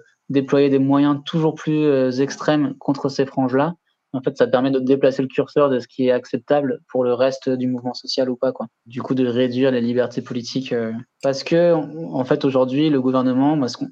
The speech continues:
on pourrait appeler ça la fascisation, hein, mais, euh, mais le gouvernement, aujourd'hui, il est clairement en train de prévoir,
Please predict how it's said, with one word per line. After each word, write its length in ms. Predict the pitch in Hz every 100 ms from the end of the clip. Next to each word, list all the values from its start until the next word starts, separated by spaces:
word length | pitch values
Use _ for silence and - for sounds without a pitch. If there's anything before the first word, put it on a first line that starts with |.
| _
on 140 | 135
pourrait 220 | 127 127 123
appeler 140 | 127
ça 120 | -
la 80 | 131
fascisation, 680 | 120 131 - 131 131 180 175
hein, 80 | 156
mais, 220 | 135 123
euh, 120 | 120 120 - - -
mais 120 | 170
le 140 | 147 143
gouvernement, 500 | 139 147 143 151 165
aujourd'hui, 380 | 147 147 143
il 80 | 165
est 80 | 139
clairement 260 | 147 151 156
en 40 |
train 160 | 143 135
de 60 |
prévoir, 580 | 131 - 131 147 147 -